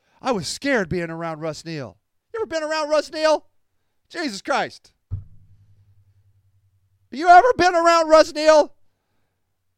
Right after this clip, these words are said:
I am scarier than Russ Neal. I assure, I assure that. <laughs> Unbelievable.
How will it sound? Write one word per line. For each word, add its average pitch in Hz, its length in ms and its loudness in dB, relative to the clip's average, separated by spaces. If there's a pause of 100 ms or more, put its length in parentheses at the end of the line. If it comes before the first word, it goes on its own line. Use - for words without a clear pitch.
(340)
I 330 200 2
am 339 100 4
scarier 302 480 4
than 277 120 -6
Russ 269 240 2
Neal. 233 220 -2
I 196 100 2
assure, 262 320 -2
I 220 140 -2
assure 240 360 0
that. 175 360 -4 (880)
<laughs> - 920 -20
Unbelievable. 139 760 -20